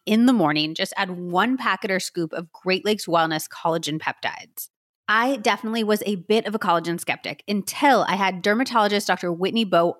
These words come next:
on the podcast. You can scroll back to her Ask the Doctor episode. She said, "It is not a myth. There is research to support how great collagen is for your skin."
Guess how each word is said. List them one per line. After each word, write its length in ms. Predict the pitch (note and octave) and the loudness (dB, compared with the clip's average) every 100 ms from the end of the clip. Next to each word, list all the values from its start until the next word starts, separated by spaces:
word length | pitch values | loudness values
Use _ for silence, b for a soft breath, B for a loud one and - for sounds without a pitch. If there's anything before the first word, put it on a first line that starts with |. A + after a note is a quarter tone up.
| - | 0
on 220 | E3+ G3 | 2 2
the 80 | G#3 | 2
podcast. 640 | - D3 D#3 D#3+ D#3+ - | 0 -2 -2 -4 -4 -4
You 60 | E3+ | -10
can 140 | F3+ | -8
scroll 340 | E3 - G3+ G3+ | -8 -2 0 2
back 300 | E3 E3 - | 2 0 -2
to 180 | F3+ | -4
her 400 | D#3 - G#3+ G#3 G3+ | -4 -2 2 4 4
Ask 220 | F3+ F3+ | 0 -2
the 60 | F3 | 0
Doctor 320 | D3+ - D#3+ | 0 0 -2
episode. 540 | D#3+ - - B1 - - _ _ _ | -4 -8 -10 -8 -8 -12 _ _ _
She 260 | - - C#4 | -6 0 2
said, 220 | C#4+ B3 | 2 0
"It 140 | G3 | 0
is 140 | G3+ G#3+ | 0 -2
not 420 | F#3 F#3+ G#3+ C#4+ | -4 0 2 4
a 60 | D#4+ | 4
myth. 280 | F#3+ D#3+ - | 4 2 0
There 140 | F#3 | 0
is 140 | F#3 F3+ | 0 -2
research 680 | F3+ E3+ B3 C#4+ D4+ D4 - | -6 -2 0 2 2 0 0
to 80 | B3+ | 0
support 520 | A3+ - E3+ F3 E3+ _ _ | -2 -2 2 2 0 _ _
how 200 | G#3 A#3 | 0 0
great 280 | G3 F#3+ | 2 0
collagen 480 | - F#3+ F3+ F#3 F3+ | 0 2 2 0 -2
is 220 | F3 E3+ - | -2 -4 -6
for 220 | F#3+ F3+ | 0 2
your 280 | F3+ E3 E3+ | 2 2 2
skin." 540 | D#3 - - - - | 0 -4 -6 -6 -12